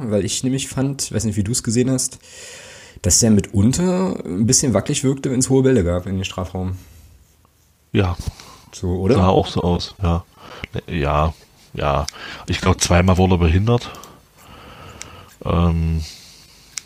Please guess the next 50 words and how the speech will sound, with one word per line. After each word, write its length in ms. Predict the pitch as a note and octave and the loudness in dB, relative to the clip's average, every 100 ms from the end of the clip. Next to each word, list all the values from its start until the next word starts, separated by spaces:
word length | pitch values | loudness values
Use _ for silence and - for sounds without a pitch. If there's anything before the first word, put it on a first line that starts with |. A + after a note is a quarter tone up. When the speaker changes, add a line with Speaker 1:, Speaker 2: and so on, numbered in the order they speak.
| _ _ _ | _ _ _
Speaker 2:
kann 160 | - E2+ | -2 2
man 360 | E2+ E2+ E2 D#2 - | 4 4 0 -6 -4
sicherlich 340 | F2 F2 F2 | 0 2 2
dann 120 | - | 0
drüber 200 | F2 F2 | 2 2
streiten, 320 | E2 E2+ F2 F2+ | 2 2 2 2
ob 60 | |
man 80 | F2+ | 0
das 120 | E2+ | 0
vielleicht 360 | - E2+ - - | 2 0 0 -4
auch 220 | F#2 - | -10 -12
zwei, 260 | - - F2 | -4 0 2
ein, 180 | E2 E2 | 0 0
ein, 100 | F2+ | -2
zwei 140 | F2 F2 | 0 0
Mal 140 | F2+ | 2
da 100 | - | 2
abpfeifen 340 | - - F#2 | 2 0 0
könnte. 220 | F#2 G2 - - | 0 -2 -4 -10
Speaker 1:
Mhm. 220 | - F2+ B2+ - - - - _ - | -4 -4 -4 -10 -20 -20 -20 _ -2
Speaker 2:
Ähm, 300 | F2+ F2 D#2 | 2 2 2
aber 220 | F2 - | 2 2
in 100 | - | 2
einer 200 | F2 F#2+ | 2 0
Szene 280 | - F2 F#2+ | 2 2 2
fand 220 | - F2+ | 2 0
ich 80 | E2 | 2
auch, 160 | D#2+ | 0
das 200 | - D2+ | 0 -2
sah 260 | - D#2+ D#2+ | 0 0 2
nicht 220 | F2 - | 0 -2
gut 120 | - E2+ | -2 0
aus. 300 | F2 E2 - | 2 0 0
Also 420 | F2 E2+ E2+ F2 - - - | 0 2 2 0 -2 -12 -6
da, 360 | E2+ E2 E2+ D#2 - _ _ - - | -2 -2 -2 -6 -16 _ _ -20 -6
aber 160 | - F2+ | 2 4
das, 260 | G3 - - - - - G1+ - _ - - - - | 4 2 -4 -12 -14 -18 -20 -20 _ -20 -20 -14 -6
das 100 | E2+ | 0
habe 120 | G3+ | 2
ich 80 | - | 2
bei 80 | |
Alex 240 | - G2 - | 4 4 2
Bruns 300 | - A#2+ C3 | 0 0 2
auch 200 | - A2 | 0 0
gesagt. 380 | A2 G#2 G#2+ G2 | 2 2 2 -2
Ich 80 | |
begründe 340 | - F2+ F#2 F#2 | -6 -2 -2 -2
das 140 | F2+ | -4
bei 100 | - | -4
ihm 240 | - F#2 | -4 -4